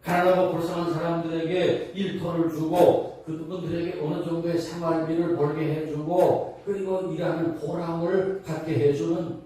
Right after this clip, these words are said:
그런 사업입니다. 정말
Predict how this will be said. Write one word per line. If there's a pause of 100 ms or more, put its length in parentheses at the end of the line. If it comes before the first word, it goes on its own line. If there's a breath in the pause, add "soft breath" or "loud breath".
(200)
그런
사업입니다. (1700)
정말